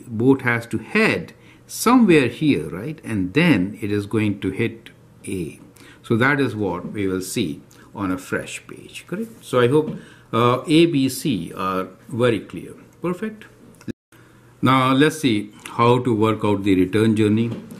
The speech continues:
So Arum, this is the part where you got stuck. So I'll make a bigger diagram here just to explain the whole stuff. Uh, so, so let's say this is our situation.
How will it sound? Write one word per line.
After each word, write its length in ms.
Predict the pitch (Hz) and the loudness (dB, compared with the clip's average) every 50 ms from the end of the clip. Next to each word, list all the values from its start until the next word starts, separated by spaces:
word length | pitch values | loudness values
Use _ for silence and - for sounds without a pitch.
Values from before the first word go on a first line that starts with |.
| - - - | -20 -18 -6
So 160 | - - 113 | 0 2 4
Arum, 400 | 107 107 110 117 127 131 127 123 | 4 6 4 4 4 2 2 2
this 220 | 110 127 127 - 156 | 0 -2 0 0 0
is 120 | 135 117 | 0 2
the 100 | 113 110 | 2 2
part 380 | 101 113 107 101 101 98 92 - | 2 2 2 2 2 0 0 0
where 160 | 101 98 98 | 0 2 2
you 160 | 95 90 87 | 2 0 -2
got 240 | 90 95 87 82 - | -2 -4 -6 -6 -8
stuck. 460 | - - - 135 120 90 69 - - | -12 -6 -2 -2 -2 -2 -2 -6 -12
So 460 | - - - 95 90 87 87 85 - - - - - - | -10 -6 -4 -2 -2 -2 -4 -6 -10 -16 -20 -20 -10 -4
I'll 120 | 90 101 | -2 2
make 260 | 107 123 156 185 - - | 4 6 4 4 2 -2
a 120 | 180 165 | -4 -4
bigger 380 | 135 107 113 123 120 143 143 139 | -2 0 0 0 2 2 2 2
diagram 520 | 139 120 117 117 113 131 143 147 147 135 | 2 0 0 0 0 0 0 0 0 2
here 280 | 147 151 147 151 151 147 - - | 0 0 0 0 -2 -4 -8 -6
just 220 | 117 120 117 - - | -4 -4 -4 -2 0
to 60 | 113 | 0
explain 640 | 110 104 - - - - 104 104 107 107 104 101 | 0 0 -2 -6 -6 -2 0 2 2 2 2 2
the 80 | 95 95 | 0 -2
whole 260 | 92 95 90 98 101 | -4 -4 -4 -4 -4
stuff. 600 | 101 - - - 113 110 110 107 - - - - - - - - - - - - - _ _ _ - | -4 -8 -6 -4 -2 -2 -2 -2 -6 -12 -20 -20 -20 -20 -20 -20 -20 -20 -20 -20 -20 _ _ _ -8
Uh, 280 | - 90 90 87 85 - - - | -6 -6 -4 -6 -6 -10 -14 -18
so, 600 | - - - - - 104 98 90 90 90 - - - - - - - - | -16 -14 -10 -6 -2 0 0 0 0 -2 -6 -8 -14 -20 -20 -20 -20 -20
so 160 | - - 107 | -12 -6 -4
let's 140 | 101 95 - | -4 -2 -2
say 60 | - 90 | -4 -6
this 220 | 90 92 - - | -8 -6 -4 -2
is 140 | 98 92 87 | -2 -2 -2
our 160 | 90 85 82 | -2 -6 -6
situation. 800 | 78 - - 85 - - 85 87 92 92 - - 113 117 117 - | -8 -10 -12 -12 -10 -8 -6 -4 -4 -4 -4 -4 -4 -4 -4 -8